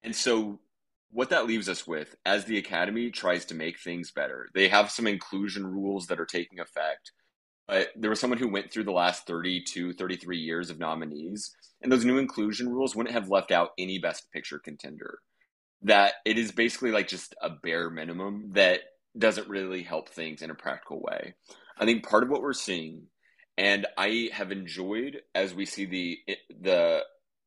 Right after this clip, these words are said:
Oscars voting body become more international, some of the movies that we get, and we do get a more diverse selection of nominees than we were getting before. And historically, it was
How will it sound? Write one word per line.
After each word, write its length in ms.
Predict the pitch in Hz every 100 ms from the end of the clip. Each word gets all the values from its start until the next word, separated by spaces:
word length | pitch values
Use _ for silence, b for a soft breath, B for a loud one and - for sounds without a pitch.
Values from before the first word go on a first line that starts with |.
| _ _ _
Oscars 380 | 87 90 107 92
voting 300 | 151 185 117
body 300 | 85 76 82
become 300 | 85 - 92
more 180 | 90 90
international, 720 | 87 85 78 71 78 73 60
some 220 | - 107
of 100 | 101
the 60 | 101
movies 340 | 90 87 90
that 120 | 85
we 160 | 82 80
get, 280 | - 58 - _ B B B
and 120 | 95
we 100 | 101
do 260 | 92 98 104
get 200 | 95 92 - -
a 120 | 82
more 280 | 85 92 95
diverse 400 | 87 85 82 -
selection 340 | 80 78 90
of 60 | 85
nominees 440 | 80 78 78 76
than 140 | 82
we 100 | 80
were 120 | 78 78
getting 280 | 78 73 76
before. 540 | - - - - - - B B B
And 120 | 98
historically, 480 | 104 - 110 - 107
it 140 | -
was 260 | 92 87